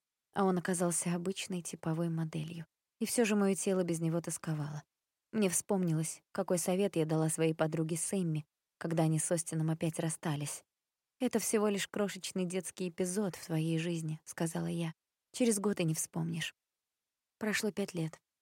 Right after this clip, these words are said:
И она практически не вспоминала Остина, хотя говорила, что совсем забыть его не получится, ведь он мой брат и всегда будет неподалёку.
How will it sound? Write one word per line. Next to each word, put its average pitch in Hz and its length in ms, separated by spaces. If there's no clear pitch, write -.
И 226 100
она 202 200
практически 190 760
не 214 140
вспоминала 202 680
Остина, 165 460
хотя 240 260
говорила, 190 420
что 180 180
совсем 170 340
забыть 175 460
его 165 220
не 170 120
получится, 170 640
ведь 220 240
он 196 140
мой 180 120
брат 196 380
и 165 80
всегда 170 460
будет 170 360
неподалёку. 175 640